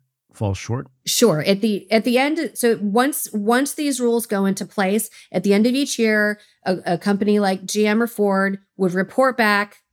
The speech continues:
Speaker 2: You know, they would, they would say, "Okay, this is our annual sales of new vehicles." Again, important to remember this only applies to sales of new cars.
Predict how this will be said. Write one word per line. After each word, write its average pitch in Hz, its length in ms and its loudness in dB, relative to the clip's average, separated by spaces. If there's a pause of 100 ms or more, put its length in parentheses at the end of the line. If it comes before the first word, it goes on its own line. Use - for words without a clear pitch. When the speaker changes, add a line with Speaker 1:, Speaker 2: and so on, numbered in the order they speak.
(120)
Speaker 2:
You 196 120 0
know, 180 80 2
they 180 120 2
would, 180 180 -4
they 175 120 2
would 170 180 -2
say, 190 200 0
"Okay, 196 160 -2
this 233 240 0
is 247 100 0
our 214 380 2
annual 233 340 2
sales 202 320 -2
of 185 100 -2
new 240 160 4
vehicles." 190 480 -2
Again, 185 240 -2
important 208 420 -2
to 196 180 -2
remember 185 400 0
this 175 200 -2
only 190 200 0
applies 185 320 -2
to 190 100 -4
sales 180 300 0
of 196 80 2
new 190 120 2
cars. 151 460 -6